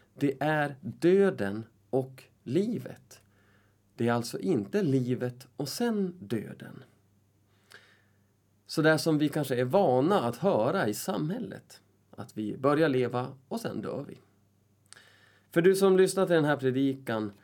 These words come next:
så vill jag bara säga till dig att du lever. Är inte det skönt att veta att du lever? Men det betyder också att du en dag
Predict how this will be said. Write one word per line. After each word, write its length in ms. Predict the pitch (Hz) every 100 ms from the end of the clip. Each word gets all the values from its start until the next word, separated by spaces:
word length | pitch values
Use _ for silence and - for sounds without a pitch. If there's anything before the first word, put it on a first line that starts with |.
| _ _ _ -
så 160 | - 139
vill 100 | 135
jag 100 | 127
bara 80 | 123
säga 320 | - 113 120
till 120 | 120
dig 180 | 101 101
att 160 | 104
du 140 | - 185
lever. 400 | 185 294 277 - - _ _ _ _ _ _
Är 100 | 196
inte 200 | 208 226
det 120 | 240
skönt 460 | 233 254 202 131 -
att 160 | 147
veta 480 | 160 160 135 - 139 - _
att 180 | - 135
du 300 | 139 127 113 - _
lever? 600 | 131 190 196 - - - - _ _ _ _ _ _ _ _ _ _ _ _ _ _ _ _ _ _ _ _ _ _ _
Men 140 | 156
det 60 | 190
betyder 520 | 190 190 220 208 196
också 500 | 202 202 - 107 110 123 _ _ _
att 180 | 139 131
du 120 | 139
en 280 | - 190 165
dag 260 | 123 110